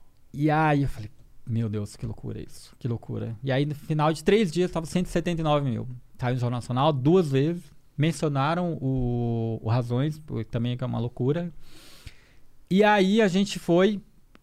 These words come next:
esse foi o embrião da nossa própria plataforma. A gente viu que as pessoas queriam ajudar. Como elas sabiam que era o Razões que tinham feito, elas estavam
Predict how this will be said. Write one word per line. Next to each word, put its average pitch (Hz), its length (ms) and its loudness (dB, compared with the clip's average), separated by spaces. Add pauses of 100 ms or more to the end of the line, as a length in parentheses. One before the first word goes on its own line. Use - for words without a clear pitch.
(140)
esse 175 240 2
foi 190 180 4
o 185 120 6
embrião 190 520 4
da 185 120 4
nossa 170 300 -2
própria 165 360 2
plataforma. 160 560 2
A 120 60 -2
gente 147 240 -4
viu 160 180 6
que 165 100 -2
as 143 80 0
pessoas 127 280 -4
queriam 147 400 4
ajudar. 180 520 4 (520)
Como 202 180 2
elas 180 160 2
sabiam 147 280 2
que 139 120 0
era 127 200 0
o 127 80 -2
Razões 135 380 0
que - 80 -18
tinham 202 140 0
feito, 202 440 2 (120)
elas 147 200 0
estavam 175 320 -2